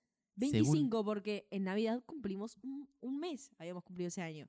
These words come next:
Speaker 1: No me
Speaker 2: Y fue
Speaker 1: acuerdo.
Speaker 2: Navidad,
Speaker 1: Yo me
Speaker 2: ¿entendés?
Speaker 1: acuerdo que me
Speaker 2: Hice dos
Speaker 1: represionaste.
Speaker 2: regalos ese día.
Speaker 1: Yo quiero contar esto, me
Speaker 2: ¿Entendés?
Speaker 1: represiona-
Speaker 2: Pará, pará.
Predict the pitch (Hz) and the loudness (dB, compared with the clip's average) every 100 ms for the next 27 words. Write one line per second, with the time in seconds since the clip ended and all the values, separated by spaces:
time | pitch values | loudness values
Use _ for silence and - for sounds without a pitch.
0 | _ 127 113 98 98 - - 220 294 254 | _ 4 10 10 10 8 4 0 0 -2
1 | 190 - 156 165 170 170 135 123 147 151 | -4 4 6 8 8 6 6 6 6 6
2 | 139 127 113 - 101 190 180 185 170 156 | 6 6 6 4 2 -2 -6 -4 -4 -8
3 | 151 _ _ _ 143 151 131 120 117 110 | -14 _ _ _ 2 6 6 6 6 4
4 | - 101 104 117 135 123 - 240 202 180 | 2 2 6 8 8 6 2 -2 -2 -4